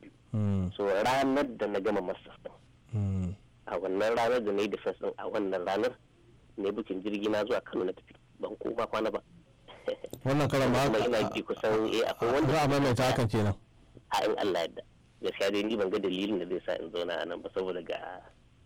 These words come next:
Speaker 1: inda mu ma a can ƙasar namu muke da gurabe da yawa inda mutum in yaje zai iya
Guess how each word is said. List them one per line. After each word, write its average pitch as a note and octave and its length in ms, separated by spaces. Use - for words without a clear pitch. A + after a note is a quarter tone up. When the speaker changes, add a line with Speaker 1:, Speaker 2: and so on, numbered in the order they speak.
Speaker 1:
inda G#2+ 260
mu G2 160
ma G#2+ 120
a D#2+ 60
can - 160
ƙasar G#2+ 240
namu G2 280
muke F#2+ 280
da F2 240
gurabe G2 460
da F#2+ 80
yawa F#2+ 260
inda F#2 160
mutum F2 280
in F2+ 160
yaje F#2 280
zai F#2+ 160
iya F2+ 360